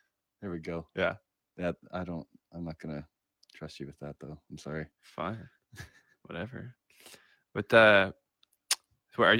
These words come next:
Speaker 2: are you actually gonna shave the whole thing off?
Speaker 1: Yeah.
Speaker 2: Shave?
Speaker 1: Yeah, Bic. The whole thing. Who knows? I don't know. Maybe I'll just grow it back after that. I don't know.
Speaker 2: Wow.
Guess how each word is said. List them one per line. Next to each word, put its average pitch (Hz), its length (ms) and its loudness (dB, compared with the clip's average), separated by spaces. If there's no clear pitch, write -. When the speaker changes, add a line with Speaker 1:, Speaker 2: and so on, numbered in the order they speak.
Speaker 2:
are 127 60 6
you 120 100 10
actually 117 240 6
gonna 120 160 2
shave 107 400 2
the 107 100 4
whole 107 180 2
thing 101 200 -4
off? 139 300 -4
Speaker 1:
Yeah. - 160 -2
Speaker 2:
Shave? 98 240 0
Speaker 1:
Yeah, 78 80 -18
Bic. - 280 -6
The - 920 -18
whole 85 100 -10
thing. 80 200 -10
Who 123 100 6
knows? 120 280 4
I 131 100 6
don't 131 100 6
know. 120 100 4
Maybe 120 280 0
I'll 117 60 4
just 107 160 -6
grow 104 240 -2
it - 140 -16
back 95 360 -6
after - 220 -14
that. 52 180 -18
I 90 60 -10
don't 71 80 -8
know. 73 60 -8
Speaker 2:
Wow. 104 160 -12